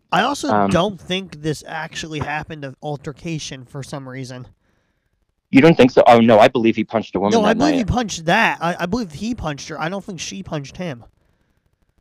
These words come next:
Speaker 2: You don't think? I mean, that, that's, that's where I'm at right now. It's like, I, I,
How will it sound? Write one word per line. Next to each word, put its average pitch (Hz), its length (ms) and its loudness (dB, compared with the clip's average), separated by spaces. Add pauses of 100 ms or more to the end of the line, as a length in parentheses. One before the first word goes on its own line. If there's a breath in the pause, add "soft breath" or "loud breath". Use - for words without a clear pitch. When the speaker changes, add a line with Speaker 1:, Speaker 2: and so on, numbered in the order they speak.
Speaker 2:
You 120 60 2
don't 117 140 6
think? - 160 4
I 143 80 10
mean, 165 160 4
that, 156 180 6
that's, 160 260 6
that's 175 220 6
where 208 140 6
I'm 113 180 4
at 98 140 0
right 92 180 0
now. 92 200 0
It's 110 200 0
like, 127 100 2
I, 135 200 6
I, 139 160 6